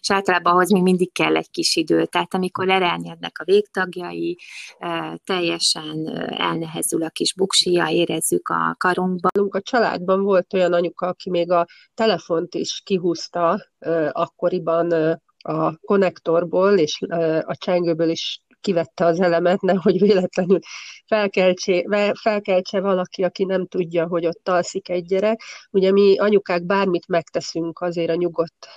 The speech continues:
Speaker 2: ö, egy-két ó-, három óráért, amíg a gyermek alszik. Nálunk ez egy picit fordítva volt, ugyanis az én gyerekeim imádták a monoton, de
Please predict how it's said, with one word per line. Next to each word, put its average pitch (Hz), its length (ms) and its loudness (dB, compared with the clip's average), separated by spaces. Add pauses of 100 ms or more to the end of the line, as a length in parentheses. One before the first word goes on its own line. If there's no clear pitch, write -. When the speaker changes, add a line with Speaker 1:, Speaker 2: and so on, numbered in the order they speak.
Speaker 2:
ö, 151 300 0
egy-két - 480 -6
ó-, 165 180 0
három 170 380 0
óráért, 170 440 0
amíg 170 300 -4
a 175 60 2
gyermek 175 460 0 (760)
alszik. 196 580 2 (360)
Nálunk 214 360 2
ez 190 100 2
egy 190 180 2
picit - 360 -2
fordítva 185 600 0
volt, 175 280 -2
ugyanis 175 360 -4
az 185 100 -2
én 196 160 6
gyerekeim 175 500 0
imádták 170 640 -2
a 180 60 -4
monoton, 190 760 2
de 165 100 -2